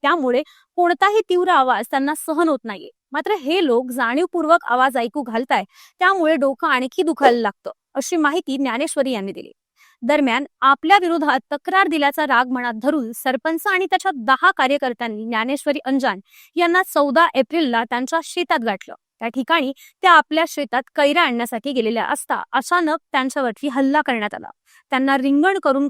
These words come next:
काठ्या आणि जेसीबी पाईपनं अमानुष मारहाण करण्यात आली. त्यात त्या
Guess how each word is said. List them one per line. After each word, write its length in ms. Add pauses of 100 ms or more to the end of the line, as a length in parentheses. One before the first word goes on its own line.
काठ्या 360
आणि 180
जेसीबी 500 (100)
पाईपनं 300 (100)
अमानुष 520
मारहाण 460
करण्यात 300
आली. 140 (560)
त्यात 140 (100)
त्या 120